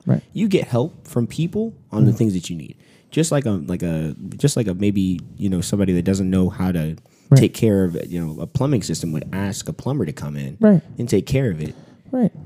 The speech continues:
Speaker 2: You're asking somebody that can help you get your things together to do it, or to help you do that, you know,
Speaker 1: Right.
Speaker 2: to, that could manage your,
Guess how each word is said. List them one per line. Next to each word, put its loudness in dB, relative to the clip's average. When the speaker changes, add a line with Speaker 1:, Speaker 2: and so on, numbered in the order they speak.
Speaker 2:
You're 0
asking -4
somebody -4
that -4
can 0
help -4
you 0
get -2
your -4
things -2
together -6
to -4
do 0
it, -12
or 0
to -4
help -2
you -4
do -8
that, -12
you -8
know, -4
Speaker 1:
Right. 4
Speaker 2:
to, -2
that 0
could -2
manage 0
your, 0